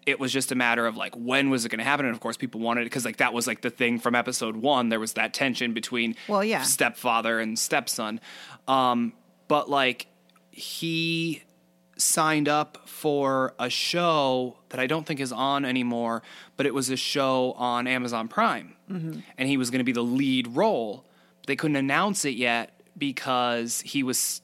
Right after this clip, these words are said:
Speaker 1: they didn't wanna spoil that he was
Speaker 2: Right.
Speaker 1: gonna be gone from Sons
Speaker 2: Right,
Speaker 1: of
Speaker 2: right,
Speaker 1: Anarchy.
Speaker 2: right.
Speaker 1: So T V Line had, 'cause, you know, they got, like, the exclusive or they got it leaked to them or whatever, but they were like, you know,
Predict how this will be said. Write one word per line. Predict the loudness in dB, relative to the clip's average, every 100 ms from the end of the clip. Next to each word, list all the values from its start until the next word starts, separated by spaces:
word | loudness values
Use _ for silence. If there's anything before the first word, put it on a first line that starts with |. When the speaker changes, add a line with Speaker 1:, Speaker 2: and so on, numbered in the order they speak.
| 0
Speaker 1:
they | 2
didn't | 2 2
wanna | 0 0
spoil | -2 2 4 4
that | 4
he | 4
was | 4
Speaker 2:
Right. | 4
Speaker 1:
gonna | 0
be |
gone | 2 2 2
from | 0
Sons | 0
Speaker 2:
Right, | 2
Speaker 1:
of |
Speaker 2:
right, | 2
Speaker 1:
Anarchy. | 2 2
Speaker 2:
right. | 2
Speaker 1:
So | 2 2 0 -8 -4
T | 0 2
V | 2 2
Line | 2 2 0 -2
had, | 0 2 4 2 0 -8 -20 -20 _
'cause, | -4 -2 0
you | 0
know, | 2
they | 2 2
got, | 2 0
like, | 0 -4
the | -4
exclusive | -4 -2 0 0 0
or | 0
they | 0
got |
it | 0
leaked | -2 -2 -4
to |
them | -4
or | -2
whatever, | 0 0 0
but | -2 0
they | 0
were | 0
like, | -2 -4 -4
you | -6
know, | -6